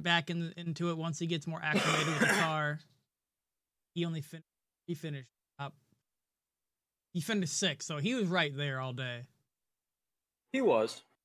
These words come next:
Speaker 2: Um, he had a, well, yeah, and you're right. Chase, he didn't chase or change those tires at last pit stop. I thought that was gonna be the end for him, but he, he, he pulled it out. I'm,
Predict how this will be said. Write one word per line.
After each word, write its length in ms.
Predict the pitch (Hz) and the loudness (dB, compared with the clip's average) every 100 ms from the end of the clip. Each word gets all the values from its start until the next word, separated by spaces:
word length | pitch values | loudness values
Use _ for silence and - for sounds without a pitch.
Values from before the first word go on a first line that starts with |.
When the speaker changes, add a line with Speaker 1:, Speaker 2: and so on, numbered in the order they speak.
| _ _ - - - - _ _ _ - | _ _ -8 -4 -4 -6 _ _ _ -4
Speaker 2:
Um, 560 | 127 120 113 107 104 - _ | 2 4 4 2 -4 -10 _
he 220 | 123 156 | 2 4
had 180 | 190 165 | 6 4
a, 60 | 117 113 113 104 135 | 2 -2 -12 -14 -2
well, 320 | 135 123 110 _ _ _ _ _ _ _ _ _ _ _ _ _ _ _ _ _ _ _ 160 | 0 0 -2 _ _ _ _ _ _ _ _ _ _ _ _ _ _ _ _ _ _ _ 2
yeah, 140 | 156 151 156 147 | 4 4 0 0
and 140 | 175 | 2
you're 140 | 196 208 | 4 4
right. 380 | 190 151 107 | 4 4 2
Chase, 540 | - 165 165 - - - | -2 -2 -2 -4 -8 -8
he 120 | 160 | -4
didn't 400 | 156 170 156 127 | 0 0 0 -6
chase 400 | - 165 147 - - - | -4 -2 -2 -6 -10 -4
or 140 | 131 | -2
change 360 | 113 165 160 139 | -2 -4 -4 -2
those 180 | 131 - | -4 -2
tires 420 | 147 151 143 117 | 0 4 4 4
at 200 | 110 101 | 2 2
last 340 | 120 117 - | 0 0 0
pit 140 | 151 143 | -2 -2
stop. 360 | - 117 107 | -2 -2 0
I 100 | 120 | -2
thought 260 | 110 123 - | -2 -4 0
that 160 | 135 113 | 0 0
was 160 | 113 | -4
gonna 220 | 110 127 | -6 -4
be 140 | 117 120 | -2 -2
the 160 | 117 117 | -2 -2
end 200 | 139 135 | -2 -4
for 260 | 117 113 | -6 -4
him, 80 | 107 | -4
but 140 | 104 101 | -4 -4
he, 340 | 127 131 127 120 _ _ _ _ _ _ _ _ _ _ _ _ _ _ _ _ - | -4 -2 -4 -8 _ _ _ _ _ _ _ _ _ _ _ _ _ _ _ _ -2
he, 200 | 170 151 | 0 2
he 140 | 202 | 0
pulled 320 | 254 262 294 240 | 2 2 4 4
it 60 | |
out. 280 | 208 269 170 | 4 2 2
I'm, 260 | 127 165 | 2 2